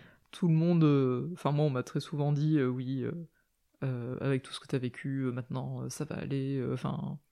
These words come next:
il va plus rien t'arriver de grave, <laughs> entre guillemets. » Et du coup, quand ça t'arrive, t'es, « Mais c'est, c'est, c'est dingue, enfin, que, encore, quoi. » Et puis la, la, la même chose, plus ou moins, euh, enfin, un cancer, euh,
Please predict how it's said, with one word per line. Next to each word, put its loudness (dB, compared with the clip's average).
il -2
va 2
plus -2
rien 0
t'arriver 2
de -4
grave, 2
<laughs> -6
entre 0
guillemets. » 0
Et 8
du 6
coup, 4
quand 10
ça 4
t'arrive, 0
t'es, « -4
Mais -6
c'est, -8
c'est, -18
c'est -10
dingue, -2
enfin, -2
que, -4
encore, 2
quoi. » 2
Et -4
puis -2
la, 0
la, -4
la -2
même 2
chose, 0
plus -2
ou 0
moins, 0
euh, -2
enfin, -6
un 0
cancer, 0
euh, -2